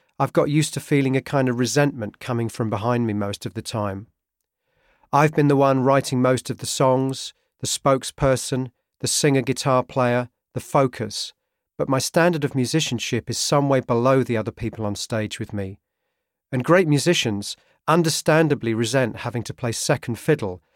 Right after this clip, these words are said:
to the guy at the front getting the attention and the songwriting royalties.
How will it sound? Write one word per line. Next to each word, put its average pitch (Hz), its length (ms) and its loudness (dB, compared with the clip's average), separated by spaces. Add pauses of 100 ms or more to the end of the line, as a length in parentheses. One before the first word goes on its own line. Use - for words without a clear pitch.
(140)
to 127 120 -4
the 120 80 -2
guy 135 280 2
at 127 80 -4
the 113 60 -10
front 113 360 -2
getting 117 320 -4
the 110 80 -2
attention 107 600 -6 (320)
and 131 300 0
the - 140 -10
songwriting 110 640 -4
royalties. 110 640 -6